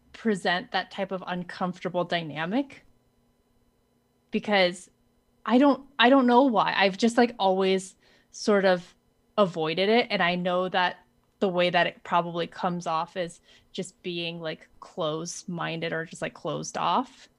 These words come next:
to, like, opening to larger groups. Like, my partner,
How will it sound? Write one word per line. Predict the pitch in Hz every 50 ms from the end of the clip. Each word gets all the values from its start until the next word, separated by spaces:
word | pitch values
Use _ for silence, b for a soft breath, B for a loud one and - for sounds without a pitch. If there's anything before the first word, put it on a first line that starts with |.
| _ _ _ _ -
to, | - 247 220
like, | 220 220 220 226 - _ _ _ _ _ _ _ _ _ _ _ _
opening | - 208 202 208 233 220 220 220 226
to | 240 226
larger | 214 220 220 214 220 226
groups. | 220 226 208 226 233 233 -
Like, | 196 175 180 - B B B B B B -
my | 208 202 202 214
partner, | 214 - 226 214 214 - 214 202 196 196 196 -